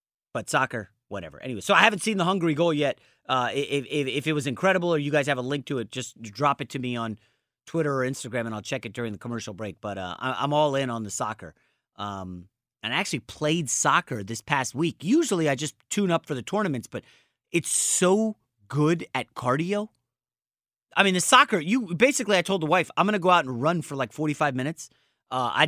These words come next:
I'll just play up front, try to get a goal, and I'll, I'll burn off, uh,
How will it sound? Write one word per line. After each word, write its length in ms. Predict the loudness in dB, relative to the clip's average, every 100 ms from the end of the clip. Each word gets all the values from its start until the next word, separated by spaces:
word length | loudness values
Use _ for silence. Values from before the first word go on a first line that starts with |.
| 4
I'll 120 | 2
just 180 | 0 0
play 160 | 4
up 100 | 4
front, 260 | 4 2 4
try 100 | 0
to 80 | 2
get 100 | 0
a 60 |
goal, 320 | 2 0 0 _ _ _ _ 2
and 140 | 4
I'll, 220 | 4 2 0
I'll 120 | 0
burn 240 | 2 2 4
off, 200 | 2
uh, 100 | -4